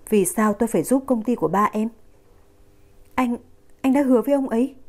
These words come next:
Cô bắt đầu tức giận. Hơn nữa, "Chúng ta đã kết hôn." Hai từ kết hôn cuối cùng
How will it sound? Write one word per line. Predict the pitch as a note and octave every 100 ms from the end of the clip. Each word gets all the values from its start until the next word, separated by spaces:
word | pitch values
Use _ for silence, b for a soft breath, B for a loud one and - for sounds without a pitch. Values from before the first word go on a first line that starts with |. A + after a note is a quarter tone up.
| - - - - - - -
Cô | G#3+ F#3+ G#3
bắt | -
đầu | F#3+
tức | D#3 C4
giận. | - G#3 - - - b b b b
Hơn | - D4
nữa, | C4 B3+ D4 - - - -
"Chúng | C4 A#3+
ta | C4+
đã | C4+
kết | C#4+ E4
hôn." | C#4 C#4 C4+ b b b _ - - - - - -
Hai | - B3
từ | A3 A3 E3+
kết | - C4
hôn | A#3 A3 G3
cuối | A#3+
cùng | B3 G#3+ D#3+